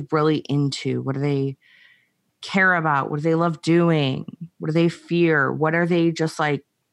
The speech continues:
totally geeking out on at the moment? Because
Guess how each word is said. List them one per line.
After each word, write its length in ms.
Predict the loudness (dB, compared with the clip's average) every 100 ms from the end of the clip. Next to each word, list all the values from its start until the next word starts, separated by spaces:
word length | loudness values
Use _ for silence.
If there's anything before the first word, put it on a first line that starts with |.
| _
totally 540 | -6 0 2 2 0 0
geeking 360 | 0 0 0 0
out 240 | 0 0
on 380 | 0 -2 -4 -8 _ _ _ _ _ -12
at 160 | -8
the 80 | -4
moment? 440 | -2 -2 -6 -14 -20 _ _ -20 -20 -20 _ _ _
Because 400 | -2 0 0 -2